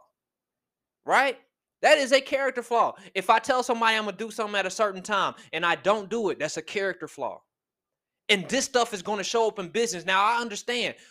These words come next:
a lot of us, we think since our business is a separate entity from us, right? We think, okay, our business is a separate, we got a L L C, we got whatever. Our business is a separate entity from us,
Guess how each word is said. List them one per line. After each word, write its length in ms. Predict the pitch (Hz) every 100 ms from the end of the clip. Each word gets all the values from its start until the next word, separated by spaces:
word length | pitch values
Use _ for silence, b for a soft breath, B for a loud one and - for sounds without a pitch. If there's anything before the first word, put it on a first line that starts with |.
| b
a 60 |
lot 160 | 175 226
of 140 | 214
us, 160 | 208 202
we 140 | 196
think 360 | 214 214 208 185 _
since 200 | - 202
our 220 | 190 165 131
business 340 | 196 214 190
is 120 | 165
a 80 | 151
separate 460 | 139 - 214 190 -
entity 400 | 208 214 196 214
from 220 | 185 180 170
us, 400 | 208 269 - - _ _ _ _ _ _ _ _ _ _ _ _ _ _
right? 180 | 170 190
We 100 | 220
think, 340 | 240 233 190 170 - 165
okay, 180 | 170 196
our 220 | 170 180
business 340 | 143 220 214 185
is 100 | 165
a 60 |
separate, 440 | 160 226 220 202 165
we 80 | 175
got 160 | 185
a 100 | 170
L 160 | 180 190
L 140 | 190
C, 280 | 180 208 170
we 140 | 151
got 220 | 180 180 175
whatever. 320 | 190 180 143 b b
Our 180 | 180 175
business 340 | 156 247 226
is 100 | 190
a 80 | 214
separate 380 | - 226 220 190
entity 340 | 208 214 190 185
from 220 | - 202
us, 240 | 226 226